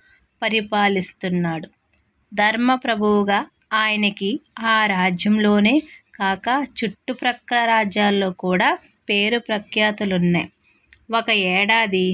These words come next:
ఆ రాజ్యంలో వర్షాలు కురియక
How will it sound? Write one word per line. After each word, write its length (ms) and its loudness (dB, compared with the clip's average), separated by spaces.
ఆ 220 2
రాజ్యంలో 720 2
వర్షాలు 680 0
కురియక 540 -2